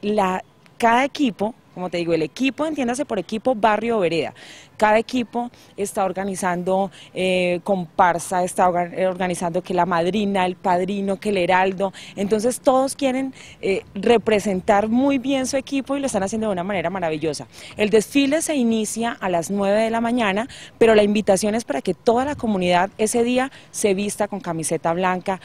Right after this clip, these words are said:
salga en familia, cada estudiante va a participar no por el, su institución educativa, no, eh, representando a su colegio,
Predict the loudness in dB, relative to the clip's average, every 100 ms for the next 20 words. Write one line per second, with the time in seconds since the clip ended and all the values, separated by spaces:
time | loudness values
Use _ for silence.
0 | -16 -10 -6 2 4 6 4 2 2 0
1 | 2 2 4 4 2 -2 -4 -8 -20 _
2 | -20 -20 -20 _ _ -4 2 4 2 2
3 | 2 2 2 -2 0 0 2 0 -2 -6
4 | 0 2 0 -4 -20 -4 4 6 6 4
5 | 0 -2 -4 -2 -2 -4 -6 -2 -2 0
6 | -2 -2 2 2 4 2 0 -2 -8 -6
7 | -4 -4 -4 -2 -2 -2 -2 0 2 2
8 | 0